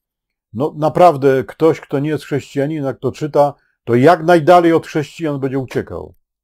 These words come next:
Zresztą ja uważam, że ci ludzie to w ogóle nie są chrześcijanami, którzy takie rze-, rzeczy wypisują, a to już ich, ich jest ich problem, nie mój.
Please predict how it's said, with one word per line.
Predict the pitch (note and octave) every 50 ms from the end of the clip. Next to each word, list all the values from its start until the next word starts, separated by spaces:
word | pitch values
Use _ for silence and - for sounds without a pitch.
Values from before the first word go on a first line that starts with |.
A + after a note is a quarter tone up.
| _ _ _ _ _ _ _ _ _ _
Zresztą | - F#2+ G#2 - - B2 A#2
ja | A#2+ B2+ C3
uważam, | C3+ C3 D3 C3 C#3 C#3 B2+
że | C3 B2+
ci | - - C3+
ludzie | B2 C3 B2 C#3+ B2+
to | B2
w | C3+
ogóle | D3 C#3 C#3
nie | C#3
są | C3 - C#3
chrześcijanami, | - - D3+ C#3+ - - D#3+ D#3+ E3 F3+ E3 C3 A2+ F2+
którzy | F2+ G#2 F#2 F#2
takie | F#2 G2+ G2 - G#2+ G2+
rze-, | G2+ G2+ F#2+
rzeczy | F#2+ F#2 G2+ F#2+ - G#2+
wypisują, | F#2+ F2+ - G2 F2+ - - G2+ E2+ F2 F#2 G#2 - _ _ _ _ _ _ -
a | - -
to | B2 - D3+
już | D3 C#3 B2+
ich, | C#3 B2 B2 C#3 -
ich | - B2 A#2 A#2
jest | B2 A#2+ - -
ich | C#3 G2 F#2
problem, | - A2+ F#2+ F2+ F2 F2+ F2 F2+ F#2+
nie | F#2+
mój. | F#2 F#2 E2 D2+ -